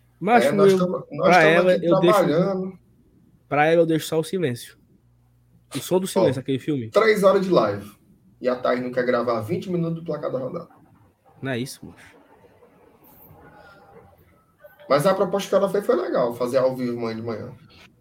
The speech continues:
Speaker 1: Pode ser. Só que deve, eu,
Speaker 2: Vocês
Speaker 1: eu não
Speaker 2: assistiriam
Speaker 1: dependo
Speaker 2: o placar da rodada amanhã ao vivo? Nove da
Speaker 1: eu não
Speaker 2: manhã?
Speaker 1: dependo, eu não dependo só de mim,
Speaker 2: Comentem
Speaker 1: né?
Speaker 2: aí. Como é, macho?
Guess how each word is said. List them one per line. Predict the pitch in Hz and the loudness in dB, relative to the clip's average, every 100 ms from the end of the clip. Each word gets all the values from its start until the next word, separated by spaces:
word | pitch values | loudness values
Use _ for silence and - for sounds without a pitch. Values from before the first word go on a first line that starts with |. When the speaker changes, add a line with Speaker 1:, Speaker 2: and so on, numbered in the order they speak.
| _ _ - | _ _ -8
Speaker 1:
Pode | 214 - | -8 -8
ser. | - - _ _ | -12 -14 _ _
Só | - | -10
que | 151 170 | -4 0
deve, | 156 - | 0 2
eu, | 160 | 2
Speaker 2:
Vocês | 185 202 | 4 4
Speaker 1:
eu | 196 | 6
não | 151 | 6
Speaker 2:
assistiriam | 147 170 180 | 4 2 2
Speaker 1:
dependo | 175 - | 4 2
Speaker 2:
o | - | 4
placar | 175 170 170 | 4 6 6
da | 165 | 4
rodada | 160 156 156 | 4 2 2
amanhã | 147 147 143 | 2 0 0
ao | 151 139 | 0 -2
vivo? | 139 220 202 - - _ _ | -4 -4 -6 -14 -20 _ _
Nove | 143 175 175 | -2 0 2
da | 151 | 2
Speaker 1:
eu | |
não | 143 | 2
Speaker 2:
manhã? | 185 | 4
Speaker 1:
dependo, | 190 180 175 175 - | 2 2 -2 -4 -4
eu | 143 139 | -2 0
não | 190 | 2
dependo | 190 180 175 | 0 0 -4
só | - 160 | -4 -2
de | 175 | 0
mim, | 165 131 | 0 0
Speaker 2:
Comentem | 139 | -2
Speaker 1:
né? | |
Speaker 2:
aí. | 143 117 117 _ _ _ _ _ _ _ _ - - - _ _ _ - - _ - | -6 -8 -12 _ _ _ _ _ _ _ _ -20 -20 -20 _ _ _ -20 -20 _ -10
Como | 127 - | -6 -4
é, | 139 | -4
macho? | 131 - | -4 -8